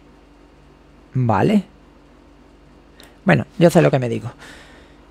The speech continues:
Eh, total, que eso, no, a ver,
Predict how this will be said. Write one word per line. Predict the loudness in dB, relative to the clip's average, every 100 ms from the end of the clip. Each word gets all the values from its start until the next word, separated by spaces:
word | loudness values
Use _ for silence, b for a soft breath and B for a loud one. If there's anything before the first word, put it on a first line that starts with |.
| _ _ _ _ -4
Eh, | 4 6 8 8 8 8 6
total, | 4 4 4 2 0
que | 4 4
eso, | 4 2
no, | 2 2 4
a | 6
ver, | 6 6